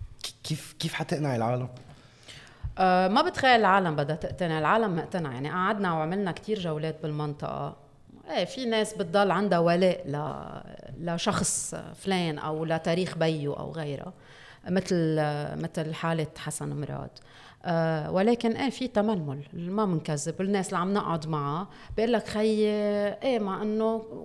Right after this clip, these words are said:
Speaker 2: حتى ب-، يعني بتقطع انه ما بدي اياه هون،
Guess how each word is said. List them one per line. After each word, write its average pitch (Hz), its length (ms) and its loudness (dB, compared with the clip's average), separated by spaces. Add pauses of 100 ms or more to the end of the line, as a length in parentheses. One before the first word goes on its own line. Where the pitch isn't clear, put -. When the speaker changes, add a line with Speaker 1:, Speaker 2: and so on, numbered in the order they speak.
(260)
Speaker 2:
حتى 226 300 2
ب-، 185 140 -4
يعني 170 200 4
بتقطع - 440 -2
انه 202 280 -4 (380)
ما 233 140 2
بدي 220 260 4
اياه 214 300 6
هون، 190 260 0